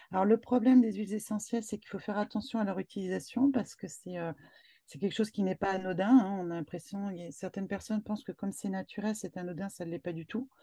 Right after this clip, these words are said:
Donc, euh, c'est à, à utiliser avec, euh, précaution et tel que préconisé. Et, euh, le problème pour l'instant qu'on a vraiment avec les huiles essentielles, c'est leur rémanence. En fait,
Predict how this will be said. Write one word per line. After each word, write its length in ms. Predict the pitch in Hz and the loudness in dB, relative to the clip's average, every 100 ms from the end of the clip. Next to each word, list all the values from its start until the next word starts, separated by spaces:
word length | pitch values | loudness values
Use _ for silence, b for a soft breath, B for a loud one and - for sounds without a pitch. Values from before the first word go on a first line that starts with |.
| B B B B B B - | B B B B B B -8
Donc, 260 | 185 180 - | -4 -4 -2
euh, 60 | 170 | -2
c'est 200 | - 190 | 2 2
à, 300 | - 165 190 | 2 2 2
à 20 | |
utiliser 600 | 185 - 190 208 180 220 | 2 -2 -2 0 4 4
avec, 300 | 202 190 - | 4 -2 -2
euh, 100 | 170 | -2
précaution 760 | - 196 - 190 - - 226 | -2 -6 -4 -6 -4 -2 0
et 100 | 185 | 0
tel 240 | - 214 196 | 0 0 0
que 160 | - | -4
préconisé. 800 | 185 - 175 180 175 160 208 262 269 B 302 B B _ _ - | -4 -4 -6 -4 -4 0 4 4 2 B -10 B B _ _ -2
Et, 180 | 202 196 | 2 4
euh, 60 | 185 | 4
le 120 | 185 | 4
problème 380 | - 214 240 240 | 2 6 8 8
pour 140 | 220 | 6
l'instant 320 | 214 - 226 | 0 0 -4
qu'on 160 | - 185 | -2 0
a 100 | 175 | 0
vraiment 220 | 190 214 | 2 2
avec 140 | 226 | 2
les 100 | 196 | -2
huiles 220 | 170 196 190 | -4 -6 -6
essentielles, 420 | - 185 - 226 | -4 -6 -4 -4
c'est 120 | 190 | -2
leur 140 | 175 | -2
rémanence. 540 | 170 180 175 156 - - b b b - | -2 -2 -2 -2 -4 -16 b b b -6
En 120 | 170 | -4
fait, 340 | - 220 - | 0 0 0